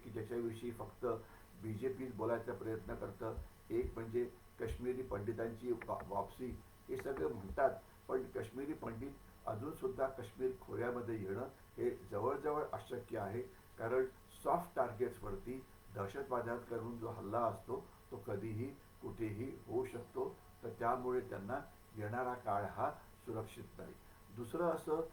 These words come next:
की आज काश्मीरमध्ये सुद्धा बांगलादेशी आणि रोहिंग्या मोठ्या प्रमाणात आलेले आहेत, त्यांना शोधून आपल्याला तिथून बाहेर काढावं लागेल. काश्मीरमध्ये जे टुरिझम आहे, म्हणजे पर्यटन, प्रचंड प्रमाणामध्ये वाढलेलं आहे.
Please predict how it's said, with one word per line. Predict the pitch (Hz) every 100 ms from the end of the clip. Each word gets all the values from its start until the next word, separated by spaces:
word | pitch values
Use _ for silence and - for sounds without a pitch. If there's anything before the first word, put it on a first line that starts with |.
| - -
की | 135 143 - - - - - - - - - - -
आज | 131 - - - -
काश्मीरमध्ये | 120 - - 135 139 131 127
सुद्धा | 127 110 127
बांगलादेशी | 127 98 101 113 113 -
आणि | 117 113
रोहिंग्या | 101 101 101 117 117 - - -
मोठ्या | 101 123
प्रमाणात | 117 110 113 117
आलेले | 101 104 107 107
आहेत, | 104 107 110 - -
त्यांना | 123 120 147
शोधून | 147 127 120 127
आपल्याला | 117 120 117 117 117 - -
तिथून | 113 - 120 110 - -
बाहेर | 101 95 120
काढावं | - 107 107 107
लागेल. | 104 101 101 101 - - - -
काश्मीरमध्ये | 117 - 151 156 151 156
जे | 143 151 -
टुरिझम | 127 127 160 160 160
आहे, | 113 95 92 - - -
म्हणजे | 110 127
पर्यटन, | - 113 113 151 - 123 98 - -
प्रचंड | - 110 165 160 170
प्रमाणामध्ये | 135 131 131 123 117 113
वाढलेलं | 117 101 92 98 101 98
आहे. | 95 98